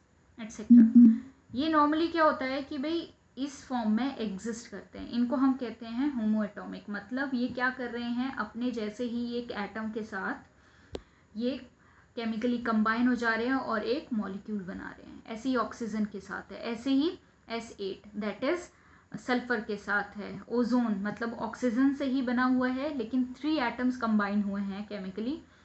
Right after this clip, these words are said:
और ऐसे ही phosphorus, Phosphorus भी exist इसी form में करता है।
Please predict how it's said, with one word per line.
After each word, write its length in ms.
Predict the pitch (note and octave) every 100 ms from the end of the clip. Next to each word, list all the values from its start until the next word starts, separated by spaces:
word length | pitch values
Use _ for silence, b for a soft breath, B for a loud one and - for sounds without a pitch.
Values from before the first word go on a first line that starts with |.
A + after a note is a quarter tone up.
| b
और 80 | A#3
ऐसे 240 | A3+ A3+ C#4
ही 140 | D4
phosphorus, 760 | D4 A#3 G#3+ - A3 F#3+ F#3+ -
Phosphorus 640 | A3 G#3+ - A#3 C4 C4
भी 100 | C#4
exist 640 | C4+ A#3 G3+ F#3+ D4+ D#4+ -
इसी 320 | B3+ B3 C#4+
form 260 | C4+ A3 G#3
में 180 | G3+ G#3
करता 340 | F#3+ F3+ G3+
है। 300 | G#3 A#3 -